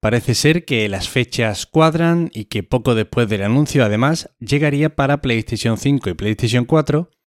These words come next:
con un catálogo de grandes éxitos de los últimos años para, bueno,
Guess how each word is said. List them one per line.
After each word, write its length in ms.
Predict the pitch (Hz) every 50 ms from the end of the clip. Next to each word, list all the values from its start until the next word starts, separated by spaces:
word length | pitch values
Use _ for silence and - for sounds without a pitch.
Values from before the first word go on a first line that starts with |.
| _ _ -
con 160 | 151 143 143
un 200 | 147 156 170 175
catálogo 560 | 160 147 120 - - 120 123 135 135 143 143
de 100 | 127 113
grandes 420 | 101 101 107 117 123 120 113 - -
éxitos 580 | 127 - - - 135 120 147 147 139 - - _ -
de 160 | 117 113 110
los 120 | 107 95
últimos 320 | 107 113 - 113 107 110 101
años 320 | 113 117 123 131 135 127
para, 300 | - 117 110 113 131 120
bueno, 360 | 104 101 101 90 87 - -